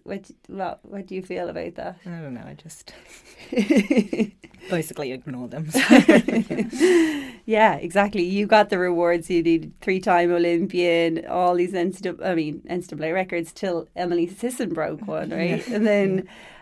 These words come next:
Speaker 1: um, New Zealand records and, um, sponsorships with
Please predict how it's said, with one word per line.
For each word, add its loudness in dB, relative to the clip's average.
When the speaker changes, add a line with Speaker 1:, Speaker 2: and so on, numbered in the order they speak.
Speaker 1:
um, -2
New 2
Zealand 0
records 0
and, 0
um, -4
sponsorships -4
with -6